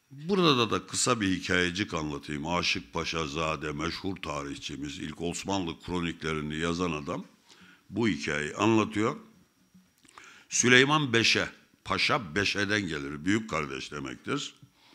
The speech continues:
Orhan Gazi'nin büyük oğlu, o seferin komutanı. Rumeli'ye geçecekler. Ne demişti Ertuğrul Gazi? "Deryayı geçeceğiz ve devlet olacağız." Derya deniz, deniz boğaz.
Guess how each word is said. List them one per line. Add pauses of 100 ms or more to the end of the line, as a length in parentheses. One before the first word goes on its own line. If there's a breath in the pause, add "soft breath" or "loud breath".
(600 loud breath)
Orhan
Gazi'nin
büyük
oğlu, (340 loud breath)
o
seferin
komutanı. (540 loud breath)
Rumeli'ye
geçecekler.
Ne
demişti
Ertuğrul
Gazi? (320 loud breath)
"Deryayı
geçeceğiz
ve
devlet
olacağız." (280 loud breath)
Derya
deniz, (340 soft breath)
deniz
boğaz.